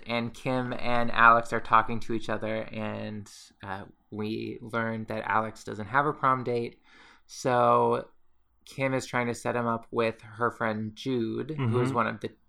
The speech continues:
Speaker 1: the kids from the beginning we know. And they're really making Jude out to be this, like, hideous monster,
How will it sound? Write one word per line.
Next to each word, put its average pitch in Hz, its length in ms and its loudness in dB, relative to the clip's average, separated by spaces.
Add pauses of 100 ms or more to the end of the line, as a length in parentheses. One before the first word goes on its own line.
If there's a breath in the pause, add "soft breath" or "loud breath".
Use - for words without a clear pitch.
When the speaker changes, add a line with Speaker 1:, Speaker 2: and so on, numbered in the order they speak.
(140)
Speaker 1:
the 117 80 -4
kids 110 400 -6
from 107 200 -8
the 104 80 -6
beginning 107 440 -8
we 104 80 -10
know. 113 340 -8 (640 loud breath)
And 120 720 0 (540)
they're 123 140 -2
really 202 240 0
making 240 380 -2
Jude 156 200 0
out 147 160 2
to - 80 -16
be 135 120 -2
this, 131 180 -2
like, 113 160 -2
hideous 123 440 -4
monster, 120 800 -2